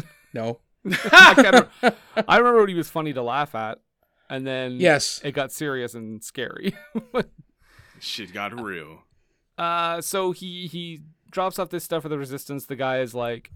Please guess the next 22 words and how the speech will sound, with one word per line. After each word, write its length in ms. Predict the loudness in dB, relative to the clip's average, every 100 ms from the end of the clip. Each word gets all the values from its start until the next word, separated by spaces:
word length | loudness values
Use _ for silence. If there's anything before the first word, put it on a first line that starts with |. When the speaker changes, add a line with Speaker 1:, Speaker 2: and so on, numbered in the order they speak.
| -20
Speaker 2:
"Here's 260 | -8 -6 -6
your 80 | -4
money," 280 | -4 -4 -4
and 80 |
he's 100 | -6
like, 160 | -6 -6
"Uh-uh, 440 | -8 -6 -4 -4 -4
pay 200 | -4 -4
me 120 | -4
in 100 | -4
global 380 | -4 -4 -4 -4
bucks." 480 | -4 -4 -8 -14 -16 _
That 140 | -6 -4
never 180 | -4 -8
comes 220 | -10 -10
up 140 | -12 -12
again. 280 | -12 -12
Speaker 3:
Need 140 | -14 -14
some 140 | -12
bison 420 | 2 2 2 -4
dollars. 680 | -2 -2 -2 -6 -12 -16 -18 _ _ _
Speaker 2:
<laughs> 120 | -10